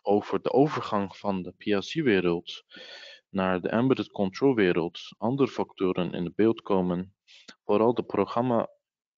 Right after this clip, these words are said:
programmeer in eertaal. P L C's worden meestal gep-, geprogrammeerd met ladderlogica,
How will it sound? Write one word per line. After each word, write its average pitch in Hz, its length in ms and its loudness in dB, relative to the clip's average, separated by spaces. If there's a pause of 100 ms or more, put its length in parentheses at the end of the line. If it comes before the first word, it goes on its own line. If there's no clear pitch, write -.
(800)
programmeer 104 720 0
in 92 220 -2 (380)
eertaal. 95 720 0 (400)
P - 60 -14
L 95 140 4
C's - 560 -2
worden 95 380 2
meestal 104 380 0
gep-, - 380 -12
geprogrammeerd - 1300 -2 (420)
met 95 380 -4
ladderlogica, 98 1200 0